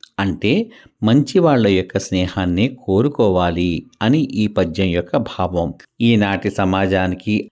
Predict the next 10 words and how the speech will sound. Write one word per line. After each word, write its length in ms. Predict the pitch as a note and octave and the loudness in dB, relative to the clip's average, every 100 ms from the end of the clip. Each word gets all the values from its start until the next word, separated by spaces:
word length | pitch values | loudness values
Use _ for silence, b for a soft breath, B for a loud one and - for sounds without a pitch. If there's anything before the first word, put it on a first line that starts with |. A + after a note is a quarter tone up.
| _ | _
ఈ 160 | C#3+ E3+ | 0 2
పద్యం 440 | D3 A#2 B2+ E3+ | 2 0 2 2
యొక్క 280 | D3+ - F#2 | 2 -2 -4
భావాన్ని 840 | G2+ F#2+ G#2 G#2+ G2+ E2+ E2+ - - G2+ | -2 -2 0 0 0 0 -2 -4 -8 -4
మరికొంత 680 | G2 A#2+ D3+ D3 D#3+ C3+ - _ - | -2 0 0 0 2 0 -2 _ -4
విస్తృతంగా 880 | A#2+ - G3 G3+ A2+ F#2+ G2 F#2+ - _ - | -4 0 0 2 0 2 0 0 -2 _ -4
నేర్చుకుందాం. 920 | G#2 F#2+ - G#2+ G#2+ G2 F2 E2 G#2 - _ - | -2 -2 -4 -2 0 0 -2 -4 -10 -16 _ -2
చందనము 540 | C3+ D3 F#3 G3+ F#3+ | 2 4 4 4 6
అంటే 560 | B2 A#2 A#2+ F#2+ G2+ - | 4 2 2 2 0 0
మనం 220 | G#2+ G#2+ | 0 2